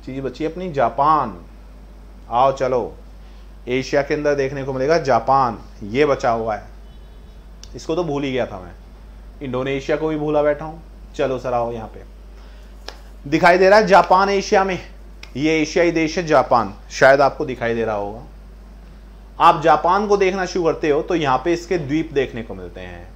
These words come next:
देखो, सबसे ऊपरी जो द्वीप है जापान का, इसका नाम क्या है? होक्काइडो। ठीक, होक्काइडो बोल दो, होक्काइडो बोल दो, बात एक ही है। नीचे देखो तो यहाँ पे देखने को मिलेगा आपको एक द्वीप जिसका नाम होगा शिकोकू।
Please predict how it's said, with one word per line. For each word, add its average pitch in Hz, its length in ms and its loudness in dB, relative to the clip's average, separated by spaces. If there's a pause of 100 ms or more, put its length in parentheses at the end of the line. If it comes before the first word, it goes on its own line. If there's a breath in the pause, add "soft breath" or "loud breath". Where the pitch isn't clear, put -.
(760 soft breath)
देखो, 175 180 4
सबसे 185 340 0
ऊपरी 196 280 4
जो 190 120 2
द्वीप 180 260 -2
है 185 80 4
जापान 160 360 4
का, 170 100 2
इसका 160 180 -4
नाम 151 200 0
क्या 170 160 4
है? - 80 -2
होक्काइडो। 131 400 2 (520)
ठीक, 156 180 -2 (400 loud breath)
होक्काइडो 175 520 6
बोल 190 240 4
दो, 202 160 6
होक्काइडो 143 400 2
बोल 143 160 2
दो, 147 100 4
बात 117 240 4
एक 117 180 -6
ही 131 100 -12
है। 139 180 -16 (840 soft breath)
नीचे 151 320 0
देखो 196 640 4
तो 170 60 -2
यहाँ 147 220 0
पे 175 140 -2
देखने 175 280 -4
को 170 120 -6
मिलेगा 170 260 2
आपको 165 280 2
एक 156 200 0
द्वीप 165 200 -2
जिसका 147 240 -6
नाम 151 160 0
होगा 156 200 2
शिकोकू। 190 640 0